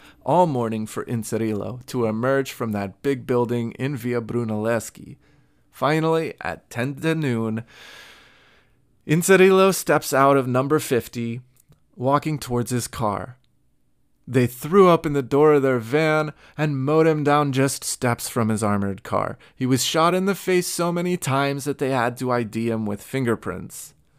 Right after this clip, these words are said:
This was the beginning of the slaughter, La Matanza, that had been brewing for a full decade.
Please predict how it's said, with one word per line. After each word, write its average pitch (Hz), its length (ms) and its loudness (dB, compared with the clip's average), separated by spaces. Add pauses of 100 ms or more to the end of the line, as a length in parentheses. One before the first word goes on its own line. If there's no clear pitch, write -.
(460)
This 160 160 -4
was 185 160 2
the 190 100 4
beginning 147 800 0 (320)
of 117 200 0
the 123 100 4
slaughter, 104 580 -4 (260)
La 123 160 0
Matanza, 107 840 -2 (340)
that 120 140 -2
had 131 180 2
been 139 200 0
brewing 170 360 0
for 151 180 -4
a 127 80 0
full 185 280 -2
decade. 120 540 -2